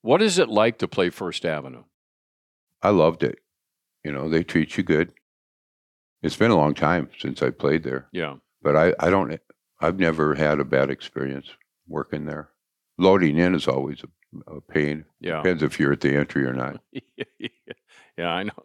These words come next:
Speaker 1: That's my favorite parking spot downtown, right behind First Avenue.
Speaker 2: Yeah, yeah.
Speaker 1: Sh-, shouldn't say that now. Everybody else will be
Speaker 2: Oh, I
Speaker 1: parking.
Speaker 2: used to do, that was me too. I would go to that. I know which,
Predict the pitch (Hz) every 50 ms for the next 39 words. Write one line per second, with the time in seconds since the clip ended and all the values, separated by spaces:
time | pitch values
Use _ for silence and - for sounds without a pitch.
0 | - - _ - - - 120 - - 113 104 - - 117 104 95 92 - - 107
1 | 104 107 - 104 90 - - 82 73 - - - 78 78 - - 104 104 95 80
2 | 71 - - 82 78 - - - - - - - - - - 87 73 92 98 98
3 | 95 90 - _ _ - 101 98 87 - - _ _ - - 98 90 - - 120
4 | 110 107 92 78 82 80 78 80 82 80 82 80 80 95 110 - - 71 69 -
5 | - 110 117 117 117 117 120 127 135 127 - - 123 110 104 104 - _ _ -
6 | 107 104 113 - - 110 104 104 113 113 117 120 113 - - 120 113 - - -
7 | 95 104 107 98 90 101 98 98 98 95 92 87 - - 101 104 110 113 110 104
8 | 92 - -